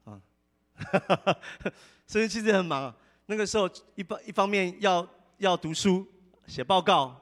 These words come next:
同时间还要服侍。我就记得那个时候正式要写期末报告的时候，然后我又要，刚好是，刚好在圣诞节前后有很多的活动，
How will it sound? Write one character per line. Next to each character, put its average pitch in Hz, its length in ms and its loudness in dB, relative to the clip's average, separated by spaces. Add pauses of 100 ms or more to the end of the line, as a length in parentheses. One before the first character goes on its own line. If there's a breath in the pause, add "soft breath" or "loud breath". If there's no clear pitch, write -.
(100)
同 170 140 -4
时 170 100 -8
间 180 180 2
还 156 140 -2
要 156 220 2
服 151 260 -8
侍。 147 280 -4 (540 soft breath)
我 - 80 -12
就 180 80 2
记 202 140 -6
得 196 100 0
那 190 100 -2
个 190 80 -2
时 202 120 -4
候 185 120 -2
正 202 280 -2
式 202 140 -6
要 190 120 2
写 170 160 -6
期 156 220 -6
末 180 140 -4
报 170 160 2
告 160 160 -2
的 151 100 -4
时 131 160 -6
候， 127 220 -4 (400 soft breath)
然 151 140 -2
后 170 300 2 (400 soft breath)
我 156 140 -2
又 170 160 0
要， 160 300 2 (400)
刚 170 220 0
好 156 80 -2
是， - 140 -10
刚 170 160 2
好 156 60 0
在 160 100 0
圣 170 180 0
诞 160 140 0
节 143 140 -6
前 135 260 -4
后 147 200 -4
有 147 100 -8
很 131 180 -12
多 147 80 -6
的 147 100 -2
活 131 200 -8
动， 131 260 -8